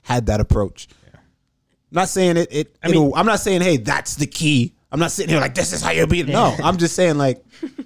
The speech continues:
Speaker 2: It would, it would
Speaker 1: no one
Speaker 2: make
Speaker 1: ha-,
Speaker 2: him uncomfortable.
Speaker 1: I'm, yeah, I wanna see that
Speaker 2: Yeah.
Speaker 1: approach.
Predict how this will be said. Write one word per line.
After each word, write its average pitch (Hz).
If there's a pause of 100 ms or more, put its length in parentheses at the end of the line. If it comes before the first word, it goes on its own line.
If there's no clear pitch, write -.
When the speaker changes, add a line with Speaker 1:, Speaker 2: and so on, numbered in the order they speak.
(220)
Speaker 2:
It 185
would, 185 (100)
it 214
would 247
Speaker 1:
no -
one 339
Speaker 2:
make 156
Speaker 1:
ha-, 254
Speaker 2:
him 240
uncomfortable. 233
Speaker 1:
I'm, -
yeah, 190
I 151
wanna 185
see -
that 139
Speaker 2:
Yeah. 165
Speaker 1:
approach. -